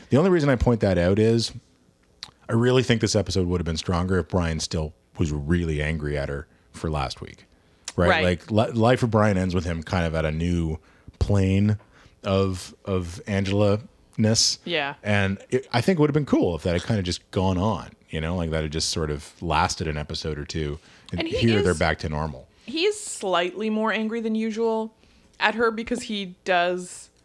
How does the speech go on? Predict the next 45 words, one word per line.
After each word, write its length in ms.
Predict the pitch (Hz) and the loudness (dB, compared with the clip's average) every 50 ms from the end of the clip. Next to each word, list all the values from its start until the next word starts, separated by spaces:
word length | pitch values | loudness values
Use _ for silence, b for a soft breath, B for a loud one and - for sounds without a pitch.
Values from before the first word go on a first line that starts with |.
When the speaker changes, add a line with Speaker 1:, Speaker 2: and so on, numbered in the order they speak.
| b b b b b b b _ _ _ _ _ _ _ - | b b b b b b b _ _ _ _ _ _ _ -4
Speaker 2:
like, 300 | 202 208 208 - - _ _ - | -4 -4 -4 -6 -12 _ _ -20
he 200 | - - 240 214 | -14 -10 -8 -2
does 320 | 185 196 196 196 202 190 | 0 2 2 2 0 -4
go 180 | 190 - 208 202 | -4 -2 0 0
on 100 | 190 180 | 2 0
a 40 | 170 | 0
rant 520 | 165 160 156 156 156 160 160 - - - - | -2 -2 -4 -4 -4 -4 -6 -8 -14 -16 -12
later 320 | - 190 185 180 175 175 170 | -8 -6 -4 -2 -2 -2 0
on 440 | 160 160 160 160 165 170 170 170 - _ _ _ _ _ _ _ _ _ _ _ _ _ _ _ _ - | 0 0 -2 -2 -4 -8 -10 -12 -16 _ _ _ _ _ _ _ _ _ _ _ _ _ _ _ _ -2
about 220 | 196 185 175 170 175 | 0 2 2 2 0
how 120 | 180 170 | 0 -2
much 180 | 165 160 - - | -2 -2 -4 -2
pressure 300 | - 165 156 - 160 156 | -2 -2 -2 -2 -4 -6
he's 240 | 165 170 170 160 | -6 -8 -6 -6
under 380 | 165 160 156 156 156 151 151 151 | -6 -4 -4 -4 -4 -4 -4 -6
and 100 | 151 165 | -6 -6
how 100 | 165 156 | -6 -6
much 180 | 151 151 151 - | -6 -6 -8 -6
he 120 | 175 170 | -6 -4
has 160 | 170 160 160 | -2 -2 -4
to 80 | - 165 | -6 -6
study 260 | - 170 160 156 151 | -6 -6 -6 -6 -6
for 140 | 151 - 156 | -8 -10 -10
his 160 | 160 160 151 | -10 -8 -6
own 160 | 160 156 156 151 | -6 -8 -6 -6
things, 320 | 160 156 156 156 160 156 | -8 -8 -6 -8 -8 -8
and 140 | 156 156 156 | -10 -10 -8
he's 160 | 160 160 151 | -10 -10 -12
expected 380 | 160 - - 156 151 151 156 156 | -12 -8 -8 -8 -6 -6 -8 -10
to 60 | 151 | -6
have 180 | 151 151 147 | -6 -4 -4
A's 180 | 147 151 151 147 | -4 -4 -4 -4
all 120 | 156 151 | -6 -8
the 80 | 147 151 | -8 -10
time, 280 | - 160 151 147 147 151 | -10 -10 -8 -8 -8 -10
and 80 | 151 | -10
does 80 | 156 151 | -12 -12
she 140 | - 151 147 | -10 -10 -12
even 160 | 143 147 151 | -12 -12 -12
have 140 | 147 147 147 | -12 -10 -10
any 180 | 147 143 139 | -10 -10 -12
idea 280 | 147 156 160 - - 131 143 | -12 -14 -14 -14 -12 -10 -10
what 140 | 147 - | -10 -8
that's 220 | - - - - - | -8 -10 -10 -4 -2
like? 300 | 208 196 185 180 175 | 0 2 2 0 -2